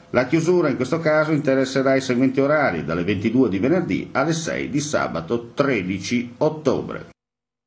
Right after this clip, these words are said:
Gli agenti della polizia hanno arrestato un trentasettenne moldavo condannato per favoreggiamento dell'immigrazione clandestina.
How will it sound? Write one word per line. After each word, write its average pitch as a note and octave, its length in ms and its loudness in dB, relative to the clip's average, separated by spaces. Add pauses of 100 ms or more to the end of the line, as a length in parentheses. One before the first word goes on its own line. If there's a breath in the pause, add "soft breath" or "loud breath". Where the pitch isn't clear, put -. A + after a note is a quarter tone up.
(2250)
Gli G#2+ 100 0
agenti D#3+ 340 2
della C#3 220 2
polizia C3+ 640 2
hanno A#2 160 0
arrestato A#2 520 2
un G#2+ 80 0
trentasettenne A#2 800 0
moldavo G2+ 640 2
condannato G#2+ 600 2
per G2+ 140 -2
favoreggiamento G#2+ 840 0
dell'immigrazione G2 800 0
clandestina. E2+ 720 -4